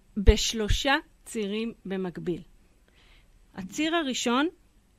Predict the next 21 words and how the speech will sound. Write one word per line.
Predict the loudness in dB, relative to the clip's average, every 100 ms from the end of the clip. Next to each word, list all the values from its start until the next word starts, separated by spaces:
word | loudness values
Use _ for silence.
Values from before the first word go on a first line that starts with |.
| _
צמצום | -4 -2 -2 0 2
הוצאות. | 2 0 -6 -6 -14 -16 -20 -20 _ _ _ _ -20 -18
הציר | -18 -14 -4 -2 0
השני, | 0 -2 0 2 2 2 -2 -10 -16 -20 -8
הגדלת | -6 -2 0 0 -2
הכנסות. | -4 -6 -6 -4 -2 -2 -8 -20 _ _ -20 -20 -20 -16
והציר | -10 -4 -2 -2 -4 -8 -2 0 2
השלישי, | 0 -2 -4 0 0 -2 -4 _ _ _ -8
זה | -4 -2
שיטוח | -2 -4 0 2 2 -2 -14
של | -6 -4
החזר | -4 -2 0
ההתחייבויות. | 2 0 -2 -6 -4 -4 -6 -8 -18
כי | -16 -10
אחת | -8 4 6 8
הבעיות | 6 6 4 2 -2 -6 -18 -20 -20 -20 -20 -20 -8
הכי | -6 -4 -4
קשות | -4 -4 -4 -4 -6 -8 -20 -20
שיש | -10 -6 -4 -2
היום | 0 0
למשפחה, | -2 -4 -8 -12 -8 0